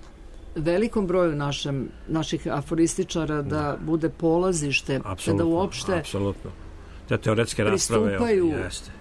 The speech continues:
Speaker 1: pisanju aforizma, jer mislim da osim talenta naši aforističari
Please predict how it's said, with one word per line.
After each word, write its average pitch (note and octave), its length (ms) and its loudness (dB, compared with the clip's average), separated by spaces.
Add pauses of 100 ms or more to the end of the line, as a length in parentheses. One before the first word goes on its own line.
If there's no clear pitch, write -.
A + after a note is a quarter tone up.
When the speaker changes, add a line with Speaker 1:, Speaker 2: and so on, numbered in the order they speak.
(220)
Speaker 1:
pisanju F#3 560 4
aforizma, E3 600 4
jer C#3+ 140 2
mislim A3 440 2
da G3 160 4
osim A#3 360 2
talenta G3 560 2
naši E3+ 340 2
aforističari E3+ 880 2